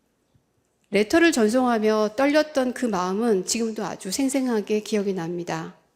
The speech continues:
그렇게 제 곁에 한 사람, 두 사람, 세 사람의 마음이 닿고 연결되면서 오늘에 이르렀습니다. 김근주 읽기의 모임은 아주 단순합니다.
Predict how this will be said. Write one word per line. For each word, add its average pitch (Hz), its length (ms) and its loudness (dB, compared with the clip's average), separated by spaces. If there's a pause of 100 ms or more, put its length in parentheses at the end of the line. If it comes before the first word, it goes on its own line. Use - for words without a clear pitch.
(680)
그렇게 277 520 4
제 240 160 2
곁에 247 600 2
한 269 260 0
사람, 262 540 2 (160)
두 214 160 -4
사람, 247 480 0 (420)
세 294 200 2
사람의 285 500 2
마음이 202 380 0
닿고 202 380 -2
연결되면서 202 1000 0
오늘에 214 380 0
이르렀습니다. 180 880 -6 (1040)
김근주 302 400 4
읽기의 269 480 2
모임은 214 640 2
아주 196 220 -2
단순합니다. 196 1000 0